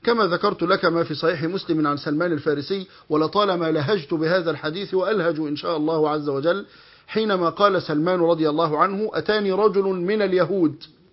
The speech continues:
فقال: "حدثكم نبيكم عن كل شيء حتى الخلاء." يعني الرجل اليهودي يعجب، يقول للنبي صلى الله عليه وسلم: "حدثكم عن كل شيء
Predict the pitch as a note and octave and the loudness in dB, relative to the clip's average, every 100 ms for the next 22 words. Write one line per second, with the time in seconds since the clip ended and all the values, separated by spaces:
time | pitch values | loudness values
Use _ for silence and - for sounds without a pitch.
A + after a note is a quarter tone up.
0 | _ _ _ _ _ _ - - G3 G3+ | _ _ _ _ _ _ -4 0 6 6
1 | G3 G#3 A3 - - D3+ C#3+ G#3 F#3+ F#3 | 8 4 0 -8 -8 -6 0 0 0 -4
2 | F3+ F3 E3 E3+ F3 G3 F3+ D#3 D#3 D3 | -4 -2 -2 -2 -2 -4 -2 -2 -2 0
3 | F#3 D#3+ D3 E3+ D3+ D3+ - F3+ - D#3 | 0 0 -2 -4 -2 -6 -4 -6 -4 -6
4 | - D3+ D3+ D3+ _ - _ _ _ _ | -4 -4 -4 -6 _ -20 _ _ _ _
5 | _ _ _ _ _ C3+ C#3 F3 F3 E3+ | _ _ _ _ _ -8 -2 0 2 2
6 | E3+ F3 G3+ F#3 G3 E3 D3 C#3 C#3 F3 | 2 2 -2 0 0 2 -2 -4 -2 -2
7 | D3+ C#3+ C#3+ D3 F#3+ E3+ D#3+ F#3+ F3+ D3 | -2 -4 -4 -4 -4 -6 -6 -4 -6 -6
8 | D#3 F#3 E3+ E3 D#3 D3+ A#3+ G#3+ G#3 G3+ | -6 -6 -6 -2 -2 0 0 0 -2 0
9 | E3+ | -2